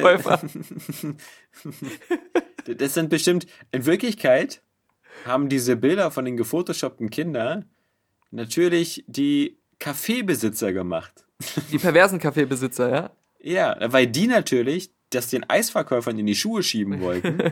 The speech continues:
Speaker 1: <laughs>
Speaker 2: um die aus dem Geschäft zu drängen.
Speaker 1: Ja.
Speaker 2: Damit die Leute nicht mehr draußen ihre Waffel an dem Stand holen,
Speaker 1: Äh.
Speaker 2: sondern ins Café kommen. Ist ja also, sieh mal, Sherlock Vogt hat das Ganze schon wieder.
Speaker 1: Stimmt.
Speaker 2: Ja.
Speaker 1: Das
Speaker 2: Also,
Speaker 1: stimmt.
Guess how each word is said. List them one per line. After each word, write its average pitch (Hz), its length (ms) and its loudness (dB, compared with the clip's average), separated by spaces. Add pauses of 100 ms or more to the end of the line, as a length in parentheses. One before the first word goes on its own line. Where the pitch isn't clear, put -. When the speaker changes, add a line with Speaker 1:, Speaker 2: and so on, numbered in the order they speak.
Speaker 1:
<laughs> - 160 -18
Speaker 2:
um 127 140 -4
die 131 140 4
aus 120 160 2
dem 139 160 0
Geschäft 127 400 0
zu 117 160 -4
drängen. 90 380 -2
Speaker 1:
Ja. 196 160 2 (1120)
Speaker 2:
Damit 131 280 -2
die 147 60 4
Leute 147 240 4
nicht 147 160 0
mehr 143 120 0
draußen 135 380 2
ihre 123 360 0
Waffel 123 300 4
an 123 120 0
dem 117 180 0
Stand 170 340 -2
holen, 131 360 -2
Speaker 1:
Äh. 156 260 0
Speaker 2:
sondern 120 240 -4
ins 131 180 -2
Café 220 580 -6
kommen. 92 260 -4
Ist 101 120 -6
ja 113 120 4
also, 107 300 0 (400)
sieh 220 120 -6
mal, 196 260 4 (260)
Sherlock 147 380 4
Vogt 202 320 0
hat 165 120 -4
das 165 140 -4
Ganze 180 240 0
schon 170 240 -4
wieder. 175 200 0
Speaker 1:
Stimmt. 202 520 -4
Speaker 2:
Ja. 175 300 -6 (680)
Speaker 1:
Das 131 180 -2
Speaker 2:
Also, 143 340 2
Speaker 1:
stimmt. - 100 -8